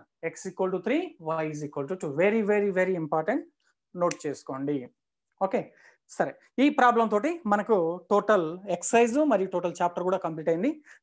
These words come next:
Just ఒక ఫైవ్ మినిట్స్ నుండి మీకు రీకాల్ చేసి ఈ చాప్టర్ ఈ రోజుకి క్లోజ్ చేయడం జరుగుతుంది. చూడండి, ఇంతవరకు అర్థమైంది అనుకుంటున్నాను. మళ్ళీ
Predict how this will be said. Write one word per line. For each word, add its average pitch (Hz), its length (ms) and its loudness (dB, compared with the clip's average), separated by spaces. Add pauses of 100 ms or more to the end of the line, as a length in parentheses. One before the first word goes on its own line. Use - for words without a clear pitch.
Just 262 240 4
ఒక 208 180 -2
ఫైవ్ 196 180 4
మినిట్స్ 214 260 -4
నుండి 202 180 0
మీకు 190 200 2 (300)
రీకాల్ 180 340 2
చేసి 220 200 0 (440)
ఈ - 100 -4
చాప్టర్ 185 320 0 (200)
ఈ 156 100 -2
రోజుకి 170 320 -2 (460)
క్లోజ్ 160 200 -2
చేయడం 175 260 -4
జరుగుతుంది. 175 340 -2 (420)
చూడండి, 156 280 4 (1400)
ఇంతవరకు 196 320 2
అర్థమైంది 180 320 -4
అనుకుంటున్నాను. 165 360 -6 (480)
మళ్ళీ 247 140 4